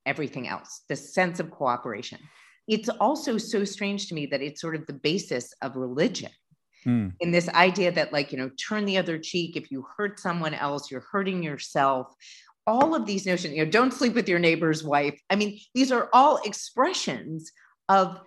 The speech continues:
Speaker 1: the exact kind of cooperation that we see in the universe, that we see in physics, that we see in epigenetics. I mean,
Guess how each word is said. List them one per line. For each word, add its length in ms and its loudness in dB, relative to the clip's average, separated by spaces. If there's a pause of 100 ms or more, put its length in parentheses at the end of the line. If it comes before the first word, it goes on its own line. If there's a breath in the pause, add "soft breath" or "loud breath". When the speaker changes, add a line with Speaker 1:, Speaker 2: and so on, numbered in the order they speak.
(140)
Speaker 1:
the 360 -8
exact 560 0
kind 200 0
of 140 -6
cooperation 680 -2
that 140 -8
we 100 -8
see 560 -8
in 120 -6
the 80 -4
universe, 680 -6
that 120 0
we 100 -6
see 600 -6
in 200 -6
physics, 440 -4
that 140 -4
we 140 -6
see 600 -6
in 360 -4
epigenetics. 760 -2
I 60 -2
mean, 240 -2